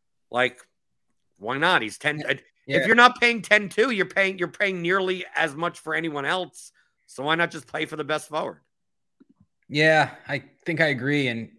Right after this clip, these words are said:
Speaker 2: you know, Kane will probably be relatively popular as well. Um, I don't know. The thing is, you know, like you said, there's just,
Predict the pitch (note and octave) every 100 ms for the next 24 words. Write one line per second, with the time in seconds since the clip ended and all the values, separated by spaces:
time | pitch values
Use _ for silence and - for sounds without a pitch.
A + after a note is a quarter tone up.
0 | _ C3+ B2 - D3 D3 B2+ D3 D3 C#3+
1 | B2 B2+ C#3 C3 A#2+ A2 G2+ A#2+ B2 A#2+
2 | G#2 G2 - _ - G#2+ G2 A2+ G#2+ F#2+
3 | - _ - G#2 G#2 G#2 G#2 G2+ - _
4 | _ _ _ C#3+ C#3+ D3+ C#3+ F3 E3+ E3+
5 | C#3 - C3 D3 C#3 C#3 C#3+ F3+ D3+ C3+
6 | E3+ D#3 -